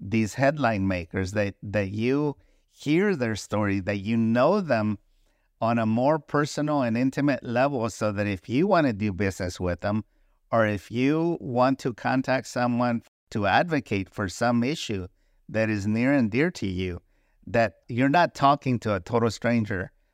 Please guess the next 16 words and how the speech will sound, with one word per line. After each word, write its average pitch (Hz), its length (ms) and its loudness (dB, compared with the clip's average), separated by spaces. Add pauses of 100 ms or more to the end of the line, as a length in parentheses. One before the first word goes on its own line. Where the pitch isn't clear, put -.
(120)
but 104 280 -2
you 120 240 0
have 131 360 0 (120)
a 110 200 -2
shared 127 400 0
history 107 680 -2 (520)
and 113 200 -2
common 135 400 2
purpose 113 580 0
in 104 160 0
being 110 260 0
able 104 220 0
to 98 180 -2
approach 95 480 -2
these 92 220 -8
people. - 380 -10